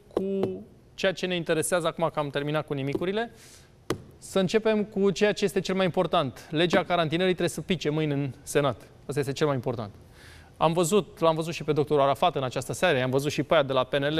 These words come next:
în toate intervențiile lor, mă refer acum la ăștia de la P N L, absolut cretinoide. Intervențiile, ei sunt niște persoane minunate, dar intervențiile lor perfect cretinoide. Um, bun, mă doare în cot de intervențiile lor.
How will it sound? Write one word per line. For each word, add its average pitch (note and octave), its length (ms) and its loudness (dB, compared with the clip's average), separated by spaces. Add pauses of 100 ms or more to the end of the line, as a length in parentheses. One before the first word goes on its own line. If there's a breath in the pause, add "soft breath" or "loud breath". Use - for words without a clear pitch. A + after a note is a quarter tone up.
(140)
în B2+ 80 -6
toate C#3+ 480 0 (140)
intervențiile C#3+ 680 0
lor, D3 400 2
mă D3 120 -4
refer D3+ 200 0
acum C#3+ 180 0
la C#3+ 80 4
ăștia C#3+ 180 0
de C#3 60 0
la C#3 100 4
P C#3+ 100 -4
N C#3+ 40 -2
L, C#3 160 0
absolut D3 500 -2 (100)
cretinoide. D3 640 0
Intervențiile, D3 600 0
ei C#3+ 60 0
sunt E3 100 -8
niște D#3 180 -2
persoane D3+ 360 -2
minunate, D3+ 380 0
dar C#3 180 2 (100)
intervențiile C#3+ 580 0 (100)
lor D3+ 180 2
perfect C#3+ 320 -2
cretinoide. C3 500 -2 (720 loud breath)
Um, E3+ 960 4 (420 loud breath)
bun, D#3 300 2 (640)
mă F3+ 200 2
doare G3 180 4
în F3 60 -2
cot D#3+ 240 -2 (1040)
de C#3 160 -2
intervențiile C#3 580 0
lor. A#2+ 300 0